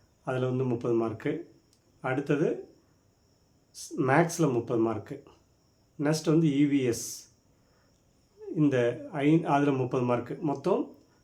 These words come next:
ஐந்து பிரிவா ஒவ்வொரு இதுலேயும் முப்பது மதிப்பெண் உள்ளது. இப்போ இ வி எஸ் அப்படின்னா, அதில் வந்து ஹிஸ்ட்ரி, ஜியாகிரஃபி, சயின்ஸ் எல்லாமே அதில் வந்துடுது.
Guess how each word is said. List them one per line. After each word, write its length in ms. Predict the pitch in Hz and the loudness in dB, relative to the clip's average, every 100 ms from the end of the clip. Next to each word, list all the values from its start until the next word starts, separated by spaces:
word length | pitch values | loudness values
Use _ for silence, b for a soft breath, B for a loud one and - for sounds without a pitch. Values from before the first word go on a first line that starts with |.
| _ | _
ஐந்து 320 | 131 139 147 | 0 4 4
பிரிவா 580 | 143 143 139 143 190 - - b b b b - | 2 0 2 2 2 0 -10 b b b b -6
ஒவ்வொரு 360 | 135 131 143 135 | -2 2 2 2
இதுலேயும் 220 | 139 170 | 2 2
முப்பது 300 | 127 120 123 | 2 -2 -2
மதிப்பெண் 420 | 120 117 139 156 - - | -2 -2 -4 -4 -8 -8
உள்ளது. 400 | 123 110 - - - _ _ _ _ _ _ _ _ | -4 -4 -6 -16 -20 _ _ _ _ _ _ _ _
இப்போ 140 | - 147 | -2 2
இ 120 | 151 | 4
வி 80 | 185 | 4
எஸ் 200 | 185 170 | 2 0
அப்படின்னா, 260 | 165 139 170 | 0 2 2
அதில் 180 | 185 151 | 2 0
வந்து 280 | 143 151 | 2 2
ஹிஸ்ட்ரி, 420 | 165 143 - 151 139 | 2 0 -4 -6 -2
ஜியாகிரஃபி, 520 | 131 131 127 135 143 139 | 0 0 -2 -4 -4 -2
சயின்ஸ் 440 | 123 127 127 - 127 b b b b | -2 -2 -4 -10 -14 b b b b
எல்லாமே 420 | 131 123 135 143 | -2 0 2 2
அதில் 220 | 135 120 113 | 0 0 0
வந்துடுது. 340 | 113 101 107 | -2 -4 -8